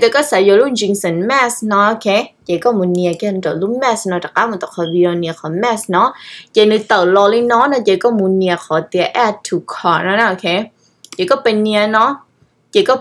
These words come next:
bỏ tiền nữa qua tụ number o nhá số nó, chị nếu mà o khó khủng nhá số nó nè. Chị ní chỉ một cái tựa, ní nhóm tự sự.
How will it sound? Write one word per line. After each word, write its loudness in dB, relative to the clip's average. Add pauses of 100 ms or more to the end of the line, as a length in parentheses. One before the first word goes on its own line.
bỏ 4
tiền 0
nữa 2
qua 2
tụ -2
number 0
o 0
nhá -2
số -4
nó, 0
chị 0
nếu 0
mà -2
o 2
khó -2
khủng -8
nhá -6
số -6
nó 0
nè. 0 (100)
Chị 0
ní 0
chỉ -4
một 0
cái -4
tựa, 6
ní -4
nhóm -2
tự 2
sự. -2